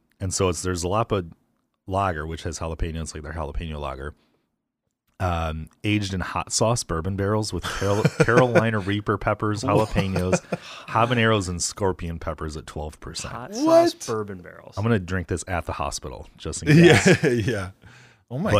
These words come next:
Speaker 2: God.
Speaker 1: this, I love Zalapa. So we went to the Fall
Speaker 2: Yeah.
Speaker 1: Beer Fest, and it was the first beer I had, um, of the day. We didn't even have, like, any on the way or anything like that.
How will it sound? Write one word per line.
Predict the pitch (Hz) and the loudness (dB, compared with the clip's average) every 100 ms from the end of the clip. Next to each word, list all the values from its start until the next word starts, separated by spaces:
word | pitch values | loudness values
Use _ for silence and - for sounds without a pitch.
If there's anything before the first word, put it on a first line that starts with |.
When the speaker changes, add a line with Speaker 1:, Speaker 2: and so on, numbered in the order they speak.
| 87 | 4
Speaker 2:
God. | |
Speaker 1:
this, | 113 147 | 4 4
I | 123 90 104 | 0 2 2
love | 98 98 95 | 2 0 0
Zalapa. | 87 87 80 82 | -2 -2 -2 -4
So | - | 0
we | 98 | 2
went | 101 90 | 0 -2
to | 95 | -6
the | 87 | -2
Fall | 95 87 | 0 2
Speaker 2:
Yeah. | |
Speaker 1:
Beer | 87 87 | 0 -2
Fest, | 90 80 - | -2 -4 -6
and | 87 | -8
it | |
was | 85 82 | -6 -8
the | |
first | - - 90 - | -8 -6 -4 -4
beer | 90 90 | -2 -2
I | 82 | -2
had, | 69 73 76 - - - _ _ _ _ 92 | -4 -6 -6 -8 -14 -20 _ _ _ _ -4
um, | 90 85 80 80 - | -2 -2 -6 -10 -6
of | 92 92 | -6 -4
the | 87 | -4
day. | 87 87 | -2 -2
We | 87 | -2
didn't | 90 85 | -4 -4
even | 85 | -4
have, | 80 | -4
like, | 80 82 | -6 -6
any | 85 82 | -6 -4
on | 82 | -4
the | 80 | -4
way | 80 80 | -4 -4
or | 78 | -4
anything | 80 - 82 | -6 -6 -8
like | 78 - | -8 -6
that. | 78 78 | -6 -8